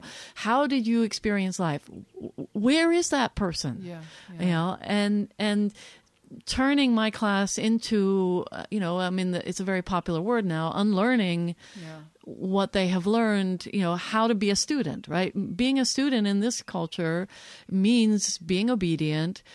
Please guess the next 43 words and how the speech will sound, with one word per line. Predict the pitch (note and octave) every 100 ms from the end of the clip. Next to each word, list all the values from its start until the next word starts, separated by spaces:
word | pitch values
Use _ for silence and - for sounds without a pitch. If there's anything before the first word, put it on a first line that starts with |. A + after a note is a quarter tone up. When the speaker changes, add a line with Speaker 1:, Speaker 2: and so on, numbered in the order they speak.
| - -
Speaker 2:
doing | G3+ B3+ B3+
what | G#3+ -
you're | G3
told, | - D#3+ C#3+ D3+ F3 - - -
delivering | D#3 F#3 A3+ A#3+ C#4 C#4
the | B3+
deliverables, | G3+ F#3+ E3+ D#3+ D3+ D#3 D3 G3 - -
getting | G3+ C4 C4+
Speaker 1:
Yeah. |
Speaker 2:
the | B3+
rewards, | A3 F#3+ E3+ D3+ D3 E3+ - - - -
you | -
know, | E3+ E3+
the | F#3+
Speaker 1:
Right. |
Speaker 2:
strokes. | - - E3 E3 F#3 -
And | G3
I'm | G#3
like, | A3 A3+ -
"I'm | A3+
not | C4 C#4 B3+
gonna | A#3+ A#3+
stroke | C4+ E4+ -
you." | C#3 G2+ - -
Speaker 1:
<laughs> | G#3+ -
Speaker 2:
You | A#3
know, | G#3 G3 A#3+
I, | - -
you | - - A3+
know, | G3
I | G3 G#3
have | G3+ G#3+ G#3+
a, | G3 -
I | G3
have | G3+ F3+
rubrics. | G3+ B3 B3 A#3+ A#3+ -
I | F#3
have | F#3 F#3
a | F#3
way | F3 G3+ G3+
that | F#3+ F#3
they | F#3 F#3+
self-evaluate. | F#3 G3 F#3+ G#3+ G#3+ B3+ D4+ D3 C#3+